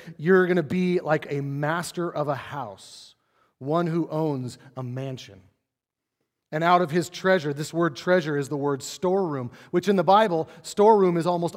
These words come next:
always used for heart. And so what it's saying is, is out of your heart,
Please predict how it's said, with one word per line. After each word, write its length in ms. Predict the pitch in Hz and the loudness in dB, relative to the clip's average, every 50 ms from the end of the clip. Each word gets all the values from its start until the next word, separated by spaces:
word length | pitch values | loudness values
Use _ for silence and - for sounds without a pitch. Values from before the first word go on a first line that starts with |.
| - - | -8 -4
always 520 | 175 202 220 233 233 202 185 180 165 120 | 0 2 4 4 6 6 4 4 2 0
used 280 | 143 156 165 156 156 - | -4 -6 -6 -6 -8 -10
for 160 | - - 156 | -10 -10 -10
heart. 480 | - - - 208 196 135 - - - - _ _ _ _ _ _ _ _ _ _ _ - | -8 -2 2 2 2 2 -2 -10 -20 -20 _ _ _ _ _ _ _ _ _ _ _ -8
And 100 | 160 156 | -6 -2
so 80 | 185 | 0
what 120 | 180 185 160 | 0 0 0
it's 60 | - | 0
saying 260 | - 220 240 233 202 | 0 2 2 4 4
is, 140 | 180 175 - | 2 2 2
is 120 | 170 156 | 0 0
out 240 | 185 202 196 202 220 | 0 0 0 0 0
of 120 | 220 196 165 | 0 0 0
your 180 | 165 175 170 | -2 -2 -2
heart, 360 | 151 135 160 233 220 180 165 | -4 -4 -2 0 0 0 -2